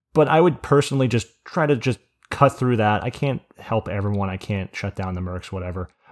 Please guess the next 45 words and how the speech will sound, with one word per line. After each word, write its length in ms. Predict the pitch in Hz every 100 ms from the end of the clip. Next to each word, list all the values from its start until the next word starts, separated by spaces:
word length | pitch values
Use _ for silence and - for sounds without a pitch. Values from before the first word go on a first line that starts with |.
| _
But 120 | 127
I 80 | 127
could 120 | 113
help 240 | 92 131
random 180 | 120 104
people. 320 | 98 104 101 95
And 220 | 113 135
you 100 | 151
would 120 | 156
see 680 | - - 202 220 180 127 107 -
a 80 | 123
lot 300 | 123 135 156
of 120 | 151
people 540 | 143 143 135 120 101 -
did 180 | 120 113
just 200 | 123 -
want 160 | 117
the 80 | 104
handouts, 400 | 104 117 127 127
but 120 | -
you 140 | 180 202
would 220 | 175 202
see 220 | - 147
certain 420 | 123 - 123 127 107
people 560 | - 113 135 131 131 _ _ _ _
where 460 | 117 127 123 123 104
they'd 360 | 110 139 139
be 100 | 131
glad 340 | 117 123 131 135
you 80 | 107
helped 260 | 110 117
them, 360 | 139 143 143 -
but 160 | 131
you 120 | 123 170
could 140 | -
also 320 | 147 147 151
see 260 | 135 135 131
they 160 | 127
were 260 | 160 170 - - -
putting 400 | - 170 160 131
effort 300 | 123 120 127
into 260 | 117 113 120
it 80 | 107
besides 500 | 98 - 104 107 101
that. 300 | 120 123 -